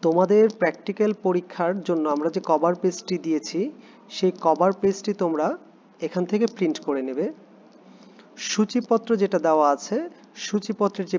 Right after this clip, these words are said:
পেজটা আমরা দেখতে পাচ্ছি, সেই পেজটাকেও তোমরা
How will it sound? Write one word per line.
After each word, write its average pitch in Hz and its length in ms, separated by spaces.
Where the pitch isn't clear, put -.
পেজটা 165 300
আমরা 156 200
দেখতে 139 260
পাচ্ছি, 220 480
সেই 208 360
পেজটাকেও 180 720
তোমরা 160 440